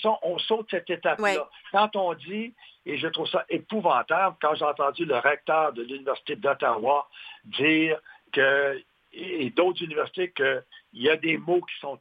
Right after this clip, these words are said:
Speaker 1: tabous, comme le
Speaker 2: Mm.
Speaker 1: mot en haine.
Speaker 2: Ouais.
Speaker 1: Et, et, et
Speaker 2: Cette
Speaker 1: vous
Speaker 2: fameuse
Speaker 1: savez,
Speaker 2: histoire.
Speaker 1: toute cette histoire
Speaker 2: Ouais.
Speaker 1: de professeur qui, qui a été, euh, mise à pied. Euh, c'est, c'est, c'est effrayant de tenir un discours pareil pour un recteur d'une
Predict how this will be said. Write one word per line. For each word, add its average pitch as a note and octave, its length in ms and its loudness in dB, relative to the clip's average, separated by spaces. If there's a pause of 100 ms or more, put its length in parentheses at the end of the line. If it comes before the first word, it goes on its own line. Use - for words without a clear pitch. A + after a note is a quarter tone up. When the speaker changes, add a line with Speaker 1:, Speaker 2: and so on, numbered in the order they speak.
Speaker 1:
tabous, D#3 440 -6
comme C#3+ 160 -6
le G#3 160 -2
Speaker 2:
Mm. F#3 60 -14
Speaker 1:
mot D3+ 240 -4
en A#2+ 220 2 (100)
haine. G3 540 2 (280)
Speaker 2:
Ouais. G#3+ 240 2
Speaker 1:
Et, C3 200 -4
et, C3+ 560 0
et C3+ 120 2
Speaker 2:
Cette - 20 0
Speaker 1:
vous C3+ 60 -2
Speaker 2:
fameuse F#3+ 300 0
Speaker 1:
savez, B2+ 240 4
Speaker 2:
histoire. D3+ 220 -4
Speaker 1:
toute - 100 -10
cette A#2+ 100 -4
histoire - 200 0
Speaker 2:
Ouais. F#3+ 60 2
Speaker 1:
de C3 80 -2
professeur C3+ 800 0
qui, A2+ 220 -12
qui - 100 -10
a G#2 40 -6
été, A#2 440 -10
euh, F2+ 240 -12 (420)
mise C3+ 160 -10
à A2 140 -4
pied. A3 400 -2 (420)
Euh, A2 480 4 (100)
c'est, A#2 140 -2 (120)
c'est, G#2+ 180 -4
c'est A2+ 160 -4
effrayant C3 480 2
de D#3 260 -2
tenir D#3 320 -2
un C#3 80 -4
discours D3+ 320 -4
pareil D#3 460 2
pour A#2 320 -8
un G#2+ 80 -2
recteur C#3 540 -2 (200)
d'une C3 280 -2